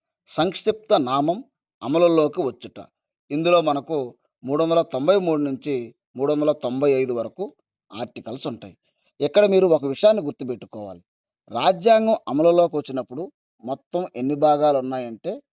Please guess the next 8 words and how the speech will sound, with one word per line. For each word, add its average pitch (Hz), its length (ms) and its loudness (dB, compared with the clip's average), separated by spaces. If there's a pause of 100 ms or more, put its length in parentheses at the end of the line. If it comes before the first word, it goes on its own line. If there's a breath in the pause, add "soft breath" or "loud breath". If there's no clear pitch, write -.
(160)
ఇరవై 143 380 0
రెండు 127 240 -4
భాగాలు 127 420 -4
ఉన్నాయి. 101 240 -16 (580)
ప్రస్తుతం 196 500 0
ఎన్ని 165 220 0
భాగాలు 170 420 6
ఉన్నాయంటే 143 640 -4